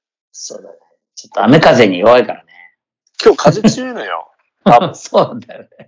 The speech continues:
Speaker 2: うん。
Speaker 1: あの、木が、
Speaker 2: 風強いとね。
Speaker 1: 木がすごい揺れてるもん、こっから見て。
Speaker 2: あ、そう。
Speaker 1: うん。木が、太い木がぐんぐん、枝がぐんぐんなってる。
Speaker 2: 雨だったでしょ、ずっと。
Speaker 1: そうね。
Speaker 2: ど、どうしてましたか？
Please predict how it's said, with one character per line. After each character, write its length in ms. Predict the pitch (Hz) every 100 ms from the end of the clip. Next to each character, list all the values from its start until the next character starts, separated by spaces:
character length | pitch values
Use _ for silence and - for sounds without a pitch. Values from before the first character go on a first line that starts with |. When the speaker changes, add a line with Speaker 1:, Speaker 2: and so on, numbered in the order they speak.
| _ 120
Speaker 2:
う 40 |
ん。 20 |
Speaker 1:
あ 540 | 117 113 110 104 95 87 80 78 _ _ _ _ _ _ _ _ _ -
の、 340 | 98 107 117 143
木 120 | 117
が、 100 | 95
Speaker 2:
風 180 | 98 -
強 260 | - -
い 20 |
と 60 | -
ね。 60 | -
Speaker 1:
木 160 | 214
が 140 | - 135
す 220 | 110 139
ご 160 | 165
い 80 | 160
揺 60 | 127
れ 140 | 123
て 100 | 110
る 100 | 107
も 80 | 95
ん、 40 |
こ 100 | _ _
っ 20 |
か 120 | 107
ら 80 | 95
見 120 | 98
て。 80 | 131
Speaker 2:
あ、 140 | 135
そ 400 | 131 175 101 - _ -
う。 40 |
Speaker 1:
う 40 | 120
ん。 360 | 120 98 - _ _
木 180 | -
が、 240 | - 98 -
太 200 | _ 143
い 80 | 107
木 140 | - 92
が 60 |
ぐ 140 | 87 107
ん 100 | 101
ぐ 120 | 85
ん、 80 | _ _ _
枝 220 | 85 82
が 100 | 80
ぐ 160 | - 101
ん 20 |
ぐ 80 | 87
ん 80 |
な 60 | 76
っ 60 | _
て 140 | _
る。 80 | - - -
Speaker 2:
雨 640 | 151 185 170 131 117 104
だ 80 | 98
っ 80 | -
た 120 | 87
で 60 |
し 140 | 80 -
ょ、 140 | 113
ず 120 | 92
っ 40 | 92 _
と。 320 | - 76 _ -
Speaker 1:
そ 280 | - 127
う 40 | 104
ね。 300 | 87 85 _ _ _ _
Speaker 2:
ど、 240 | 117 135 - 123
ど 120 | 117 160
う 40 |
し 100 | -
て 60 | -
ま 80 | 135
し 80 |
た 80 | -
か？ 180 | - -